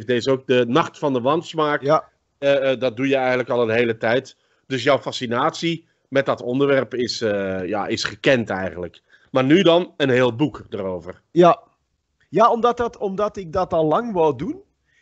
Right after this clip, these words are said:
Speaker 2: En ook omdat dat in ons taalgebied nog niet bestaat. Enfin,
Speaker 1: Nee.
Speaker 2: ook niet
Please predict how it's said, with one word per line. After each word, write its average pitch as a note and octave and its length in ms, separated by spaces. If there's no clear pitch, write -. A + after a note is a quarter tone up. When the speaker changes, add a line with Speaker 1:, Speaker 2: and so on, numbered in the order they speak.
Speaker 2:
En F3+ 220
ook A3+ 240
omdat G3 280
dat E3+ 280
in D3+ 220
ons G3 340
taalgebied F#3+ 840
nog E3+ 280
niet E3 200
bestaat. C3+ 680
Enfin, F3+ 220
Speaker 1:
Nee. D3 140
Speaker 2:
ook G3 140
niet F3+ 220